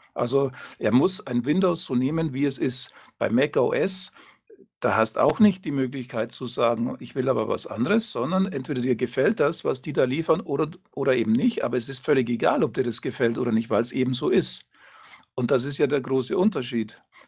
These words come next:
zu der Open-Source-Welt, dass man da eben dann nicht nehmen muss, was einem nicht gefällt.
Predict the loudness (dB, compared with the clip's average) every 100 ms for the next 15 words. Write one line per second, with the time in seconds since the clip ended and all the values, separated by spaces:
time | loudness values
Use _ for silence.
0 | _ -4 -2 0 0 -2 -2 0 2 2
1 | 4 2 2 0 -2 -4 0 2 2 2
2 | 2 2 0 -2 -2 0 0 0 -2 -2
3 | -2 0 -2 -4 -4 -4 -4 -2 0 0
4 | -2 -8 -4 -4 -4